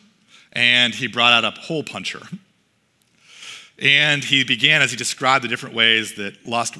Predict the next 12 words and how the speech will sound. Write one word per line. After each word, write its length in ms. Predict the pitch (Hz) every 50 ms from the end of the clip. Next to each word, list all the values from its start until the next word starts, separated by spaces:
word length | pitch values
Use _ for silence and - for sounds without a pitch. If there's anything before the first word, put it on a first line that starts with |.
| - -
operates, 640 | 117 127 135 131 - 120 110 110 107 107 101 - - - _
he 80 | - 120
would 140 | 110 98 -
punch 260 | - - 135 120 -
a 40 | 113
hole 420 | 104 - 120 113 107 101 101 98 - -
into 160 | 107 98 98
the 40 | 95
paper 280 | - 98 87 - -
heart. 240 | - - - - - _ _ _ _ -
Clunk, 340 | - - - - - - - _ _ _ _ _
clunk, 480 | - - - - - 85 - _ _